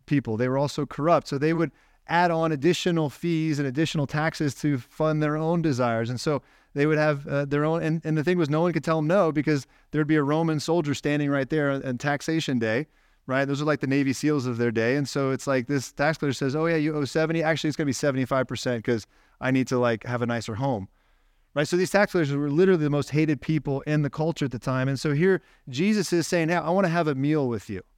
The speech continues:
Like, I wanna sit down and dine with you." And to, to dine, uh, with somebody in this culture, this is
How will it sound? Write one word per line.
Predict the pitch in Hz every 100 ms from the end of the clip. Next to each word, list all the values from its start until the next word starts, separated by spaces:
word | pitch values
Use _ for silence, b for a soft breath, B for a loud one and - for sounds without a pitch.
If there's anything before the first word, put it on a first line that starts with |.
| _ _ _ _ 131
Like, |
I | 160
wanna | 190 160
sit | 170
down | 160 156 147
and | 135
dine | 127 131 147
with | 135 -
you." | 120 117
And | 123 - _ _ -
to, | 170 160
to | - 135
dine, | 151 185 196 190 160
uh, | 165 156
with | 156
somebody | - 151 151 147 147
in | 143 139
this | 143 147
culture, | - 147 139 117 110
this | 127 147
is | 127